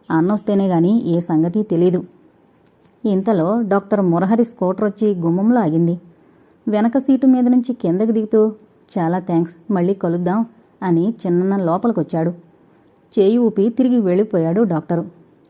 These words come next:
కిటికీలోంచి డాక్టర్ రావడం చూసిన శ్యామల గుండెలు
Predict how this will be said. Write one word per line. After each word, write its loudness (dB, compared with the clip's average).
కిటికీలోంచి 2
డాక్టర్ -2
రావడం 0
చూసిన 0
శ్యామల 0
గుండెలు 0